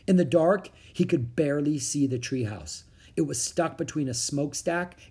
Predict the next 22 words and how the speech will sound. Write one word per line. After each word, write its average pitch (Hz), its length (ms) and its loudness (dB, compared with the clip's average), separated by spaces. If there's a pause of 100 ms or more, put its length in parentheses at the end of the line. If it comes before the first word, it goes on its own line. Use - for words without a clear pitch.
and 139 120 0
the 131 60 0
railing. 120 520 -2 (340)
It 165 100 2
was 139 180 -4
lying 135 380 0
on 120 160 -2
its 117 160 -6
side. 104 460 -6 (580)
Annie 156 300 2
and 143 100 0
Teddy 143 260 0
were 123 160 0
looking 131 300 0
out 123 160 -4
the 123 60 -4
window. 113 400 -2 (580)
"Teddy's 277 380 6
barking 262 500 6
led 277 220 6
me 285 180 6
here," 190 400 2